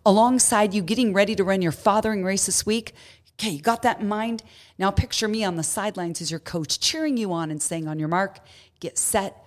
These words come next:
go." On your mark, that's the topic or the theme. Get set,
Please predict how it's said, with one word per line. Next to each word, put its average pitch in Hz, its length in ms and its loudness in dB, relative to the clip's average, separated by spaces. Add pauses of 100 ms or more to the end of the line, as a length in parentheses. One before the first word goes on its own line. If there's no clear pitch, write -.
(340)
go." 151 360 -2 (400)
On 190 140 0
your 175 100 0
mark, 240 340 0 (300)
that's 180 260 0
the 165 80 -6
topic 214 480 -4
or 185 80 -4
the 156 120 -4
theme. 277 500 -2 (240)
Get - 200 -2
set, 254 380 -2